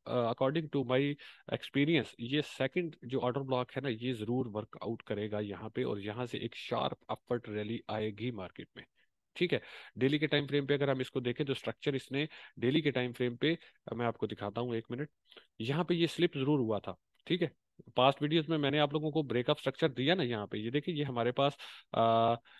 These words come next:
मैं आपको दिखाता हूँ एक मिनट, अ, ये देखें, अ, just a minute, मैं आप लोगों को ये चीज़ क्लियर करता हूँ। ठीक है,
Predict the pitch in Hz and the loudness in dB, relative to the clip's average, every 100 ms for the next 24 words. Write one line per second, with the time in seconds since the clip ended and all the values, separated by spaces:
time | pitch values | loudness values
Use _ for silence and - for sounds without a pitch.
0 | - 117 - 110 104 101 98 98 95 - | -4 -4 -2 -6 -6 -6 -6 -6 -8 -8
1 | 120 - _ _ _ _ _ - 104 107 | -10 -12 _ _ _ _ _ -8 -6 -4
2 | 98 - 90 _ _ _ _ _ _ _ | -6 -10 -14 _ _ _ _ _ _ _
3 | _ _ _ _ _ - 107 110 131 - | _ _ _ _ _ -8 -4 -2 -2 0
4 | 151 143 143 139 131 120 127 127 127 127 | -2 -2 -4 -2 -2 -2 -6 -4 -2 -2
5 | 123 117 117 - 104 113 - - 123 120 | -4 -4 -8 -6 -4 -4 -4 -4 -4 -6
6 | 143 _ _ _ - 151 175 | -10 _ _ _ -8 -6 -6